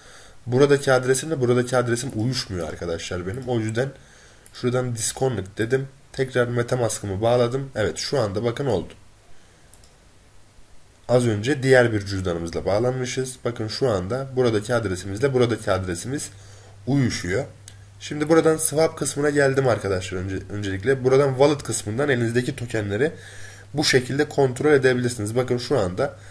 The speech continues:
beş adet zaten token mevcut burada. Ethereum, DAİ, U S D G, Link ve B T C. Hepsinden de elimizde bir miktar bulunuyor. Buradaki swap kısmına geleceksiniz. Ethereum seçeceksiniz. Dai'yi seçeceksiniz.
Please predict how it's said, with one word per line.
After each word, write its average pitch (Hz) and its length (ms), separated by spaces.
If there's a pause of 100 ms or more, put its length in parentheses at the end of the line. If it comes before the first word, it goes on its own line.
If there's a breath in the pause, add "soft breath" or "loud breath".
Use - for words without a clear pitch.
(300 loud breath)
beş 156 260
adet 120 240
zaten 117 520
token 135 280
mevcut 101 360
burada. 123 260
Ethereum, 131 500
DAİ, 127 380
U - 20
S 127 140
D 123 100
G, 135 240
Link 143 280
ve 139 160
B 123 180
T 98 180
C. 151 220 (360 loud breath)
Hepsinden 120 580
de 151 60
elimizde 123 560 (380 loud breath)
bir 139 120
miktar 131 440
bulunuyor. 127 400 (360 loud breath)
Buradaki 165 320
swap 160 360
kısmına 156 280
geleceksiniz. 151 760 (360 soft breath)
Ethereum 139 480
seçeceksiniz. 147 800 (640 loud breath)
Dai'yi 147 300
seçeceksiniz. 151 840